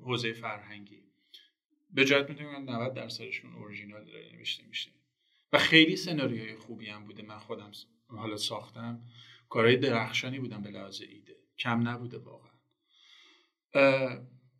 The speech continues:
این تو اون بحث فرهنگیه. تو بحث تجاری هم، ببین، باز من مجبورم بیام سراغ این ماجرا که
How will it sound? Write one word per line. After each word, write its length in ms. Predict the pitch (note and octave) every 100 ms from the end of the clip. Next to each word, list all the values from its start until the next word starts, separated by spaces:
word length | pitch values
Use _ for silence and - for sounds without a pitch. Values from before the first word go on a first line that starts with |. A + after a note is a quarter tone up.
| -
این 380 | G#3 A#3+ A#3 -
تو 100 | F3+
اون 120 | F3+
بحث 280 | F#3+ F#3+ F#3+
فرهنگیه. 960 | E3+ C3+ B2 B2 A#2 A2 A2 G#2 - _ _ -
تو 160 | A#3 A#3
بحث 360 | C4 A#3 -
تجاری 600 | G#3+ A3 G3 F#3+ F#3 F#3
هم، 280 | F#3 F#3 F3+ - _ _ _ _
ببین، 340 | G3 G#3+ - -
باز 420 | E3+ F#3+ F#3+ - - _ _ _ _ _ _ _ _ _ _ _ -
من 240 | C3 D#3 E3+
مجبورم 560 | E3 C#3+ C#3+ C3+ D#3
بیام 180 | D#3+ E3
سراغ 380 | E3 - C3+ C#3
این 100 | D3
ماجرا 260 | C#3 B2+
که 120 | B2